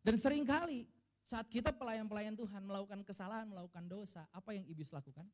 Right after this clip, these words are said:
Iblis mengintimidasi kita. "Kamu tuh nggak layak. Coba ingat beberapa hari yang lalu kamu lakukan apa? Masa sekarang mau pelayanan? Coba ingat." Iblis itu berusaha terus untuk mengintimidasi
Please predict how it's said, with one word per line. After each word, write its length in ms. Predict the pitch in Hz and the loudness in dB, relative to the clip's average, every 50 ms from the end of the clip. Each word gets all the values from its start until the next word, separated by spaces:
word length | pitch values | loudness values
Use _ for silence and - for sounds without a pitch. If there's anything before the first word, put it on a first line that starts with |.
| _ _ _ _ _ _ _ | _ _ _ _ _ _ _
Iblis 640 | _ - 170 165 143 135 151 180 180 180 175 - - | _ -6 -6 -6 -4 -4 -4 -4 -4 -4 -6 -8 -8
mengintimidasi 1120 | 170 165 151 147 - _ - 165 151 147 147 143 - 143 143 143 139 131 139 143 139 - 139 | -6 -6 -6 -6 -8 _ -6 -4 -4 -4 -6 -4 -4 -4 -4 -4 -4 -4 -2 -2 -4 -6 -8
kita. 240 | 143 151 139 131 110 - _ _ _ _ _ _ _ _ _ _ _ | -10 -12 -14 -16 -18 -20 _ _ _ _ _ _ _ _ _ _ _
"Kamu 240 | - 139 147 165 165 | -14 -10 -10 -8 -4
tuh 160 | 160 190 170 | 0 0 2
nggak 160 | 160 147 156 | 2 2 2
layak. 320 | 170 175 175 175 190 185 185 - _ _ _ _ _ _ _ _ | 0 -2 -4 -4 -4 -6 -6 -8 _ _ _ _ _ _ _ _
Coba 320 | - 135 135 151 160 165 - | 0 0 2 2 2 0 2
ingat 320 | 165 160 156 180 196 185 - _ _ _ _ _ - | 0 0 0 -2 -4 -6 -8 _ _ _ _ _ -10
beberapa 400 | 170 170 175 175 175 - 190 160 | -8 -4 -4 -4 -4 -4 -6 -8
hari 240 | 180 185 185 185 | -6 -6 -6 -6
yang 80 | 185 185 | -6 -6
lalu 240 | 185 185 185 202 190 | -6 -6 -4 -6 -6
kamu 240 | - 196 202 202 196 | -6 -6 -6 -6 -6
lakukan 240 | 196 190 196 196 190 190 | -8 -10 -10 -12 -12 -12
apa? 240 | 196 190 - 214 208 - _ _ _ _ _ _ _ - | -14 -14 -14 -16 -16 -16 _ _ _ _ _ _ _ -6
Masa 160 | 185 214 - 214 | -4 -4 -4 -4
sekarang 320 | 175 - - 185 180 175 | -6 -8 -8 -8 -6 -6
mau 160 | 175 160 151 | -4 -6 -6
pelayanan? 640 | - 151 139 131 120 113 104 101 113 151 170 165 160 _ _ _ _ _ _ | -4 -4 -6 -6 -6 -8 -10 -12 -12 -12 -12 -12 -14 _ _ _ _ _ _
Coba 320 | - 220 214 220 226 226 - | -6 -4 -4 -4 -4 -6 -6
ingat." 400 | 220 233 214 233 220 226 - - _ _ _ _ _ _ _ _ _ _ _ | -6 -10 -10 -10 -10 -12 -12 -12 _ _ _ _ _ _ _ _ _ _ _
Iblis 400 | - 226 247 202 226 254 214 254 | -14 -12 -10 -4 -2 -2 -2 -2
itu 160 | 247 - 294 233 202 - _ _ | -4 -6 -8 -8 -10 -12 _ _
berusaha 640 | - 180 180 180 208 202 220 202 - - 240 226 233 214 | 0 0 0 2 0 -2 -4 -4 -4 -4 -4 -6 -6 -8
terus 240 | 226 226 226 214 226 | -8 -6 -6 -6 -6
untuk 160 | 208 208 202 | -8 -6 -6
mengintimidasi 880 | 190 196 196 202 - 202 185 190 185 185 180 185 175 185 190 185 - | -6 -4 -6 -6 -4 -2 -2 0 0 -2 -2 0 0 0 0 -2 -6